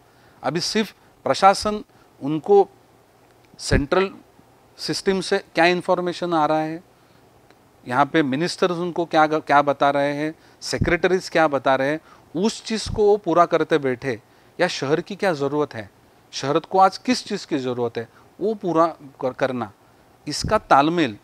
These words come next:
मुझे दिखाई नहीं दिया। और जो ठाणे डिस्ट्रिक्ट का प्रतिनिधित्व कर रहे हैं, जो नवी मुंबई को प्रशासक के और प्रशासन को सूचनाएं दे रहे हैं,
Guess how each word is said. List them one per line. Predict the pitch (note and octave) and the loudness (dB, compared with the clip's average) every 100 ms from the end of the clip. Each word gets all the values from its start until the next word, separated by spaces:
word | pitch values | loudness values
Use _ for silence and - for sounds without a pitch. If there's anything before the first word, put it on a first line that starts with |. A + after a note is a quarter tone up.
| _ - | _ -12
मुझे | C3 B2+ D3 D3+ - A#2 | -8 0 0 0 -10 -12
दिखाई | A#2+ - C3+ | -10 -4 -4
नहीं | C3+ B2+ B2 | -4 -6 -6
दिया। | B2+ C#3+ E3 _ _ - | -8 -8 -12 _ _ -4
और | D#3 | -2
जो | D3+ A#2+ C#3+ F#3+ G#3 - _ _ | -2 -4 2 2 2 -4 _ _
ठाणे | - C#3 F3+ | -2 0 2
डिस्ट्रिक्ट | F3+ - G3 - | 2 -2 -10 -2
का | G3 | 0
प्रतिनिधित्व | F#3 D#3+ E3+ E3 D#3+ D#3 D#3+ | 2 0 -2 -4 -6 -4 -4
कर | D#3 C#3+ | 0 0
रहे | D3 D3 | 0 -2
हैं, | C#3+ D3+ E3 _ _ _ A#2 | -4 -8 -10 _ _ _ -6
जो | D3 E3 D#3+ _ - | 0 0 -2 _ -10
नवी | A#2+ C3+ D#3 | -4 -2 -2
मुंबई | E3 E3 | -2 -4
को | E3+ F3+ | -2 -4
प्रशासक | - - - E3 - E3+ - | -2 -2 0 -2 -2 -8 -4
के | G3 | 2
और | G#3 G3+ _ _ - | 2 2 _ _ -8
प्रशासन | C3 - G3 G#3 G3 | -4 0 0 0 -6
को | F#3 G3 | -6 -6
सूचनाएं | D#3 B2+ D3 C#3+ | -6 -8 -4 -4
दे | B2 A#2+ | -4 -6
रहे | |
हैं, | A2 | -6